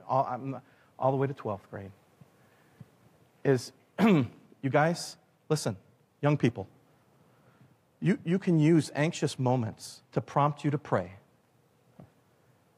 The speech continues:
Because Philippians four, six, and seven, and God is saying, "Use this as an opportunity to pray and trust me."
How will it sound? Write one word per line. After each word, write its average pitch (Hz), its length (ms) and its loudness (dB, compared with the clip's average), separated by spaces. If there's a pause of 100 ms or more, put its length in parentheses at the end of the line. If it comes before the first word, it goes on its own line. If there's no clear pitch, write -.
Because 139 400 0
Philippians 160 420 2
four, 170 340 2
six, - 300 -8
and 123 100 -8
seven, 160 300 -4
and 113 80 -6 (180)
God 127 180 2
is 120 80 -8
saying, 151 280 -6 (960)
"Use 185 220 -2
this - 320 -2 (340)
as 139 80 2
an 147 80 4
opportunity 156 460 0
to 151 100 -4
pray 175 240 -2
and 147 80 -2
trust - 300 -2
me." 95 100 -12